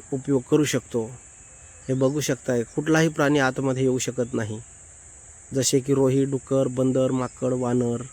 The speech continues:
अ, ससे, हरणं, निलगाई,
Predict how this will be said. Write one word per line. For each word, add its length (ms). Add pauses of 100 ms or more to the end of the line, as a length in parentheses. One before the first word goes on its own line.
(960)
अ, 260
ससे, 540
हरणं, 540
निलगाई, 520